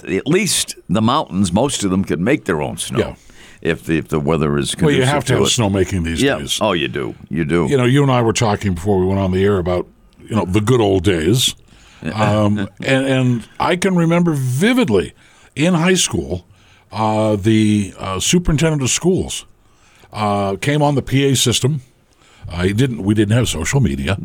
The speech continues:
Speaker 1: Yeah. <laughs>
Speaker 2: Um, came on the P A system in school and told us flat out that the only time they would cancel school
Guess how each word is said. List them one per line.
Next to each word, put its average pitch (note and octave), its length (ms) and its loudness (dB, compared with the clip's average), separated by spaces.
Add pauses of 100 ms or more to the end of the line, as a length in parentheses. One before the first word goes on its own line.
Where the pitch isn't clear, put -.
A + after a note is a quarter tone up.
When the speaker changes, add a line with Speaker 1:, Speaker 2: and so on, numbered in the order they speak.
Speaker 1:
Yeah. B1+ 100 -8 (140)
<laughs> G#2+ 120 -2
Speaker 2:
Um, A#2 560 2 (260)
came D#3 180 2
on D#3 100 2
the C3+ 60 0
P D3+ 200 4
A C#3 60 4
system B2+ 300 0
in B2+ 80 4
school G#2+ 400 0
and A#2 260 0
told G#3 320 2
us - 320 -4 (260)
flat E3 280 0
out B2 200 -2 (720)
that A2 220 2
the A#2 160 2
only F3+ 320 4
time D#3 320 0
they B2 100 4
would G#2 220 0
cancel D3+ 400 0
school F#2+ 560 2